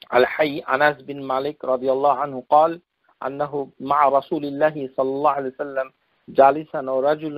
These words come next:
يصلي ثم دعا: "اللهم إني أسألك بأن لك الحمد لا إله إلا أنت، المنان، بديع السماوات والأرض، يا ذا الجلال والإكرام، يا حي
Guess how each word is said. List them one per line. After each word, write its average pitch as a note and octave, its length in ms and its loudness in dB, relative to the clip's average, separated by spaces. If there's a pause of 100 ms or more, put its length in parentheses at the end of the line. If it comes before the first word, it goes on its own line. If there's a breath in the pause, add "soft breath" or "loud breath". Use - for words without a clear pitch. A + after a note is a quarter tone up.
(100)
يصلي C#3 560 0
ثم D#3 400 -8
دعا: C#3 340 4 (440 soft breath)
"اللهم D3 540 0 (260)
إني D#3 540 -8
أسألك D3+ 640 -2
بأن D3+ 640 -4
لك C#3+ 300 2
الحمد D#3 560 0 (460)
لا D3+ 240 6
إله C#3+ 320 -6 (160)
إلا D3 380 -6
أنت، E3 240 -10 (580 soft breath)
المنان، D3+ 1080 2 (220)
بديع F3 400 -2
السماوات E3 840 -6
والأرض، D3 540 -6
يا D3+ 500 -2
ذا D3 200 -4
الجلال C#3 580 0
والإكرام، C#3+ 600 0 (600)
يا F3+ 400 6
حي A3 440 -16